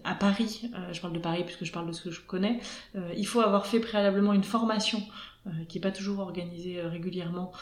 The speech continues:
euh, justement en, euh, voilà, je sais même plus comment elle s'appelle, mais en gros il faut une formation spécifique, un peu comme l'école de la défense pénale, euh,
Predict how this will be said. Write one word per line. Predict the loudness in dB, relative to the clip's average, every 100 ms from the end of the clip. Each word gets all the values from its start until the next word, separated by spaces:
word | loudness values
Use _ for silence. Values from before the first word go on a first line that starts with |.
| -16 -14 -10
euh, | -6
justement | -6 -2 -2 -2 -2
en, | 0 0 -2
euh, | -4 -4 -4 -4 -6 -6 -8 -8 -8 -8
voilà, | -6 -8 -10 -14 -8
je | -2
sais | 0
même | -2
plus | -2
comment | 0
elle | 0
s'appelle, | 0 0 0 0
mais |
en | 0
gros | -2
il | -4
faut | 0
une | 0
formation | 2 -2 -2 -2
spécifique, | -2 -2 -2 -4 -2
un | -2
peu | 0
comme | 4 4
l'école | 4 2 0
de | 0
la | 2
défense | 0 -2 -8
pénale, | -2 0 2 2 0 -4 -12 -12 -14 -10
euh, | -8 -6 -6 -6